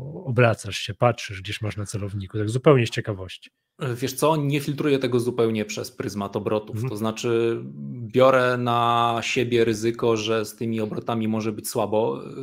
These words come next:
Speaker 2: Chyba wczoraj czy przedwczoraj publikowałem na Twitterze sytuację
Speaker 1: Mhm.
Speaker 2: spółki, gdzie po tym, jak spółka pokazała, e, tam informację o planowanej emisji, to się okazało, że arkusz za-, zrobił się pusty. W tym sensie, że tam w arkuszu na kupnie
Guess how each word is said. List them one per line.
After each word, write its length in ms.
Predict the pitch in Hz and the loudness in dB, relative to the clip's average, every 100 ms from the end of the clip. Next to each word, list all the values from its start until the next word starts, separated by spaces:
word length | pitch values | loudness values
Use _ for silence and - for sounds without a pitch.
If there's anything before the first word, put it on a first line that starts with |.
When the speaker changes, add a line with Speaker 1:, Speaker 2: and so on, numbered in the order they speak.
| 131 - | -12 -8
Speaker 2:
Chyba 480 | 117 113 117 117 | -4 -2 -2 -4
wczoraj 440 | 113 - 120 110 101 | -8 -2 0 0 -2
czy 100 | - | -6
przedwczoraj 460 | - - 131 117 | -12 -4 2 2
publikowałem 1000 | 107 107 107 117 113 113 107 107 113 - | 2 -2 -2 -2 0 0 -2 -4 -8 -10
na 80 | 120 | -12
Twitterze 560 | - 113 120 104 101 101 | -8 0 2 2 -2 -6
sytuację 440 | - 110 110 113 | -10 -2 0 0
Speaker 1:
Mhm. 160 | 101 120 | -2 0
Speaker 2:
spółki, 340 | 117 113 117 | 2 0 -4
gdzie 220 | 110 110 | -6 -4
po 140 | 107 117 | -2 -2
tym, 160 | 110 | -2
jak 120 | 110 - | -2 -2
spółka 300 | - 120 110 | -2 -2 -2
pokazała, 580 | 113 113 110 107 104 - - - - _ | -2 -2 0 0 0 -4 -18 -20 -20 _
e, 200 | 113 107 | -16 -12
tam 200 | 110 107 | -6 -4
informację 520 | 107 117 110 107 113 | -4 -2 -2 0 -2
o 20 | |
planowanej 480 | 107 110 104 110 107 123 | -2 -2 0 0 0 -2
emisji, 420 | 117 131 - 120 | -2 -2 -2 -2
to 80 | 120 | -2
się 140 | - | -2
okazało, 400 | 113 113 117 117 | 0 2 4 4
że 120 | 113 - | 2 4
arkusz 400 | 117 - 117 107 | 2 2 -2 -2
za-, 180 | 107 117 | -2 0
zrobił 300 | 117 117 110 | 0 0 -2
się 140 | - | -6
pusty. 480 | - - 131 - - - _ _ _ _ | -8 -6 -4 -6 -10 -20 _ _ _ _
W 100 | - | -4
tym 160 | 113 | -2
sensie, 340 | 110 120 120 120 | 0 0 2 2
że 140 | 117 | 4
tam 160 | 117 110 | 2 2
w 60 | |
arkuszu 460 | 110 113 147 151 139 | 2 2 0 0 0
na 120 | 117 | -2
kupnie 600 | - 165 165 120 120 156 | 2 2 2 0 0 -2